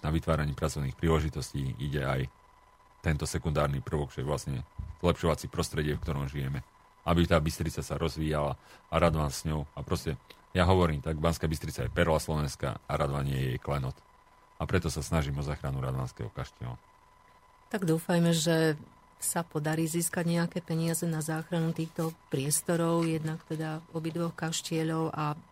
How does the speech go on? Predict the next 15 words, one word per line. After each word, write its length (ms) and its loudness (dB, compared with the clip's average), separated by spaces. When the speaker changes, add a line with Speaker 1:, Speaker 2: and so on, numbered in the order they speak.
Speaker 2:
toho 360 -2
naozaj 400 -4
industriálno-kultúrneho 1400 0
parku, 400 -4
ktorý 280 -4
ste 200 -6
spomínali, 600 -2
lebo 240 0
je 80 0
to 280 2
vynikajúca 720 0
myšlienka. 560 -2
Myslím 320 -2
si, 240 -4
že 200 -4